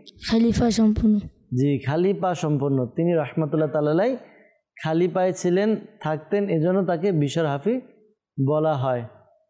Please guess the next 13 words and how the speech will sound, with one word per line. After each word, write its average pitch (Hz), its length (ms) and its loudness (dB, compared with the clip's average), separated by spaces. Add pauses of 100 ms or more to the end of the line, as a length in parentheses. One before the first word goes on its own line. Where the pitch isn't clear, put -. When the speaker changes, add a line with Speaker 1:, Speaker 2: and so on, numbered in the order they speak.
(180)
Speaker 2:
তিনি 196 300 2
যতদিন 202 840 2 (380)
জীবিত 180 320 2
ছিলেন, 233 460 0 (840)
তিনি 185 240 2
যে 160 120 2
এলাকায় 208 320 2
থাকতেন, 196 380 -2 (100)
ওই 208 240 4
এলাকার 190 380 2
কোনো 233 520 0
পশু 202 400 2
পাখি, 226 460 0